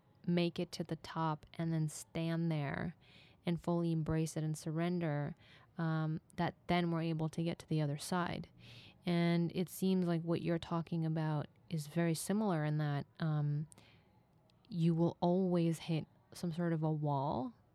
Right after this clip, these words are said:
or a door will be closed, or something will fall apart. And it's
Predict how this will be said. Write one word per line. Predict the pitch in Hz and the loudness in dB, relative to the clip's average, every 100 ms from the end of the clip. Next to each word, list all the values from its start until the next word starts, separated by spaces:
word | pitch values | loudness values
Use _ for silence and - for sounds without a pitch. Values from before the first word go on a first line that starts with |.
| - - - - - - | -20 -20 -20 -20 -6 2
or | 170 | 4
a | |
door | 160 156 151 | 4 0 0
will | 160 | 0
be | 170 175 | -2 -4
closed, | - 185 185 | -2 0 2
or | 160 | 2
something | - 156 160 160 156 | 0 -2 0 0 0
will | |
fall | 151 165 156 | 0 0 0
apart. | 151 - 147 156 - | 0 -4 -4 -4 -4
And | 175 165 | 0 2
it's | 156 - - | 2 -2 -10